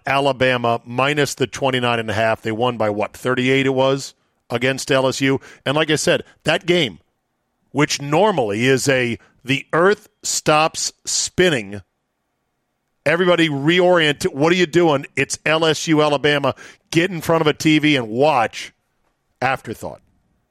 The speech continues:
because L S U is in such a broken state right now. And, of course, Alabama killed them anyway. So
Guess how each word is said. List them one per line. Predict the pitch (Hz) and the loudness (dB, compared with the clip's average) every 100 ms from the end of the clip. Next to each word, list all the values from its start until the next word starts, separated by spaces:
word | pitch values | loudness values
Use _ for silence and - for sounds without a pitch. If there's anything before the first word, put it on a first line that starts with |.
| _ | _
because | 139 131 147 117 | -6 0 0 2
L | 139 139 | 2 2
S | 127 139 | 0 0
U | 135 120 | 2 0
is | 107 | -2
in | 117 | -6
such | 110 - 131 - - - - _ | -4 -2 -2 -4 -18 -20 -20 _
a | 123 120 | -4 -4
broken | 90 139 135 - 127 107 - _ _ | -2 0 0 0 -4 -4 -12 _ _
state | - - 131 127 | -12 -4 -4 -4
right | 113 104 95 | -4 -6 -4
now. | 101 98 98 - _ - - - _ _ | -4 -2 -4 -8 _ -20 -20 -20 _ _
And, | 151 151 | -4 -4
of | - | -2
course, | 151 123 - | 0 0 2
Alabama | 120 117 113 110 | 0 2 -2 -4
killed | - 110 | -4 -4
them | 101 98 | -4 -8
anyway. | 92 80 - | -10 -14 -18
So | - 135 | -2 -2